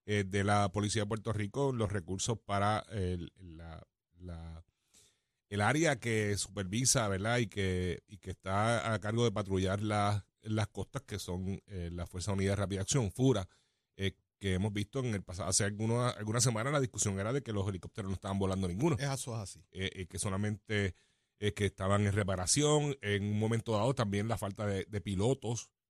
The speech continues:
Speaker 1: eh, por parte de, de fura. Así que todo ese tipo de cosas tiene, eh, influye, eh, influye en esa situación particular. Yo creo que,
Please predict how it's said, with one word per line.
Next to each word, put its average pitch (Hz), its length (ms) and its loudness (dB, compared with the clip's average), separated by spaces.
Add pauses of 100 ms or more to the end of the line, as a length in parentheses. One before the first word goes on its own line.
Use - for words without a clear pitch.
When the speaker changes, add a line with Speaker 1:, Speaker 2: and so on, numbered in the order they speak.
(120)
Speaker 1:
eh, 92 140 -6
por 87 220 -6
parte 95 640 -4
de, 90 340 -4
de 92 140 -6
fura. 113 400 0 (100)
Así 147 200 -8
que 131 180 -2
todo 104 200 -2
ese 135 140 0
tipo 135 220 -4
de 131 40 -2
cosas 131 200 0
tiene, 113 360 -2 (280)
eh, 90 500 -6 (540)
influye, 117 560 2 (240)
eh, 95 180 -12
influye 104 800 0
en 90 100 -2
esa 101 400 0
situación 101 400 -2
particular. 87 500 -10
Yo 113 120 -8
creo 175 200 2
que, 143 200 0